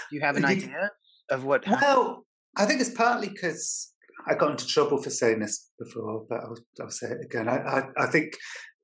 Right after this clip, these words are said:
Speaker 2: you know, one thing that's happening is that the young are creating a set of rules for themselves that they're finding impossible,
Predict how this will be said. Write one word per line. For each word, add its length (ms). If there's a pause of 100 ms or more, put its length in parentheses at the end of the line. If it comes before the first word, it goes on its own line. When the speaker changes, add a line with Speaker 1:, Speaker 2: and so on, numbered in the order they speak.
(200)
Speaker 2:
you 80
know, 60
one 200
thing 120
that's 120
happening 320
is 140
that 120
the 80
young 300
are 120
creating 420
a 40
set 220
of 100
rules 300
for 80
themselves 440
that 120
they're 100
finding 400 (160)
impossible, 560